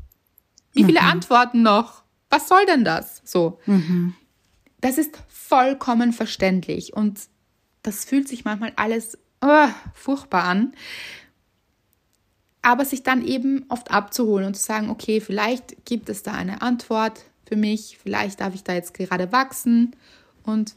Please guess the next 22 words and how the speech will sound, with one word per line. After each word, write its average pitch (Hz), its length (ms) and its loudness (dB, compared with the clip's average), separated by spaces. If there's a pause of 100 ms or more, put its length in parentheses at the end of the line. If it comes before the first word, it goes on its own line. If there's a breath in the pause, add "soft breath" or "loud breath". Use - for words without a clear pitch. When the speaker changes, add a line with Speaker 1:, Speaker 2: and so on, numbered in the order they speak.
Speaker 1:
das 214 220 -8
fühlt 202 160 -4
sich 185 140 -10
gerade 190 180 -4
scheiße 254 380 -4
an, 220 260 -2
aber 196 560 -2 (720)
wer 190 280 2
weiß, - 280 -2
vielleicht 196 240 -4
denke 202 180 -2
ich - 80 -8
in 196 80 -6
einem 190 380 -2 (260 soft breath)
Monat, 240 440 0
in 190 200 -6 (420)
einem 190 280 -4
halben 208 240 -2
Jahr 196 400 -2 (680 soft breath)
anders 233 340 2
darüber 196 640 -2
und 196 240 -4